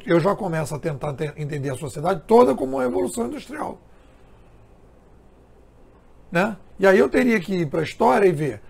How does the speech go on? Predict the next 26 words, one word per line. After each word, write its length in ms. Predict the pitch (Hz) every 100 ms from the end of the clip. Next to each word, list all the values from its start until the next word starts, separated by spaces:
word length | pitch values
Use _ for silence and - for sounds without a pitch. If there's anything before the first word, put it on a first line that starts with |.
| - -
todas 260 | 247 254
as 120 | 240
revoluções 580 | 208 202 196 185 - 170
industriais, 640 | 156 151 147 151 170 254 190
se 80 |
elas 200 | 262 269
tiveram, 540 | 302 269 180 185 208 202 - - - - - -
é, 360 | - 139 131 120 - - - -
sintomas 680 | - 202 175 226 262 226 175
parecidos 500 | 226 226 - 240 247
com 140 | 359
esse. 400 | 330 190 - - - - _ - - - - -
E 80 |
aí 80 | 190
você 240 | 214 185 220
vai 180 | 220
olhar 240 | 202 185 175
o 80 | 170
livro 200 | 170 151
do 100 | 156
Schwab, 360 | 175 180 214
você 100 | 320
vai 120 | 349
ver 120 | 381 392
que 120 | 392
não. 340 | 415 214 240